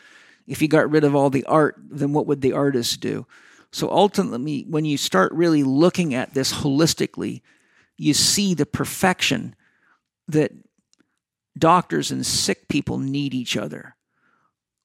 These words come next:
Lawyers and crooked people need each other, and lawyers and good people need each other, because good people have to protect themselves from dark people.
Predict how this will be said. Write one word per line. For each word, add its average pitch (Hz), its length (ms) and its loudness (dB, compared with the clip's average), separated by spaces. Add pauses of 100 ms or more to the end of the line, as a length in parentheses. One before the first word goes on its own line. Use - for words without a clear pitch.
Lawyers 156 680 4
and 135 260 -6
crooked 143 480 -2
people 135 540 -2
need 151 260 -2
each 131 220 -4
other, 135 420 -4
and 131 300 -2
lawyers 143 500 4
and 127 240 -2
good 165 300 6
people 123 420 -2
need 131 240 -4
each 131 220 -2
other, 131 200 2
because 127 360 -2
good 135 280 4
people 127 340 -4
have 127 180 -4
to 135 100 -12
protect - 460 -4
themselves 127 520 -2
from 131 380 -8
dark 131 380 0
people. - 440 -10